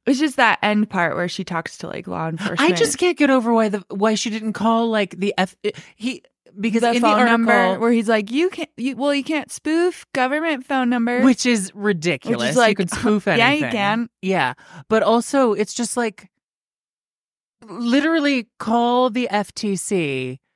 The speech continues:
Speaker 2: and have them confirm a badge number.
Speaker 1: I don't think F T C people even have badge numbers.
Speaker 2: Oh, or,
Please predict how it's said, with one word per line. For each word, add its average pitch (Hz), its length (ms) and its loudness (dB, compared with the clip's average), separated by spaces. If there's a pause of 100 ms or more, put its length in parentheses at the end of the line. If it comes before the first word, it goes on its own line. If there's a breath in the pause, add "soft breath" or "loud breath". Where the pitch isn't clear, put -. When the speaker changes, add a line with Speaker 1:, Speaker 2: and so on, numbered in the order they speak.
(720)
Speaker 2:
and 190 140 2
have 196 280 2
them 202 160 0
confirm 190 480 2
a 190 60 2
badge 240 400 0
number. 147 500 -2 (280)
Speaker 1:
I 240 100 -2
don't 311 240 -2
think 339 240 -8 (320)
F 247 220 0
T 254 160 0
C 247 180 0
people 214 340 0
even 202 200 -2
have 196 280 -2
badge 135 360 -8
numbers. - 280 -10
Speaker 2:
Oh, 226 340 6
or, 240 180 4